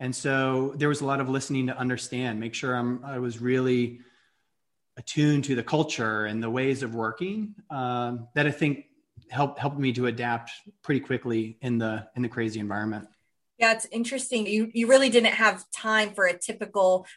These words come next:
Speaker 2: first one hundred days that you would
Speaker 1: No.
Speaker 2: otherwise. <laughs>
Speaker 1: <laughs> Definitely, definitely not. It was in the fire quickly, uh,
Speaker 2: Yeah.
Speaker 1: for sure.
Speaker 2: Well, that's one way to do it. And
Speaker 1: Yeah.
Speaker 2: tell, tell us what made you wanna take this role to begin with?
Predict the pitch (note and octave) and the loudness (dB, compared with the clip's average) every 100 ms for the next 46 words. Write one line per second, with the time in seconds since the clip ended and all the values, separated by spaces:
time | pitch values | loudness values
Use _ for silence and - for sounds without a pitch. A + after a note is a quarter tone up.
0 | - C#4 C4 - A3+ A3+ A#3 A3 G#3+ G3+ | 2 6 6 4 2 4 4 6 4 6
1 | G#3+ G3+ F#3+ G3+ G3 G3+ C3+ B2+ B2+ B2 | 6 6 4 -2 -4 0 2 4 6 6
2 | G3+ G3 F3+ A3+ - C4 - - - - | 6 4 4 2 2 -4 -8 -10 -10 -8
3 | F3+ E3+ E3 D3+ F3 D#3 D3 - - B3 | -6 6 6 6 2 2 2 2 0 2
4 | G#3+ - C4+ G3 F#3 E3+ D#3+ C3 - D#3+ | 4 4 4 6 8 10 10 6 2 4
5 | D#3+ E3 - - - - E3+ F3+ F3 F3 | 8 6 4 -6 -10 0 6 6 6 4
6 | D3 D#3+ D#3 D3 C#3 C#3 - C#3+ - A2+ | 6 8 8 8 6 4 0 0 -2 -6
7 | - - - D#3+ C#3+ C3+ C3 B2+ C#3+ C#3 | -8 -16 -10 -4 2 4 2 0 -6 -10
8 | - B2 A#2 - A3 C#4 - C#4+ C4 G#3 | -6 -6 -6 -2 4 6 6 2 2 0
9 | F#3 D#3+ B2+ E2+ - - A#3+ A#3+ D4 - | -2 -4 -6 -6 -4 2 2 2 0 -2
10 | - - D4 F#4+ - G#3+ A#3 C#4 A#3+ B3 | -4 0 0 0 -4 2 4 4 4 2
11 | B3 A#3+ G#3 G#3 F#3+ F#3 - G#3+ G#3 F#3+ | 0 -4 -2 0 -2 -4 -4 -4 -4 -6
12 | F#3+ - F3+ F#3 F3 E3+ E3+ F#3 F#3 F3 | -6 -8 -2 2 2 2 -2 -6 -4 -2
13 | D#3 A#2 - - | -4 -6 -10 -16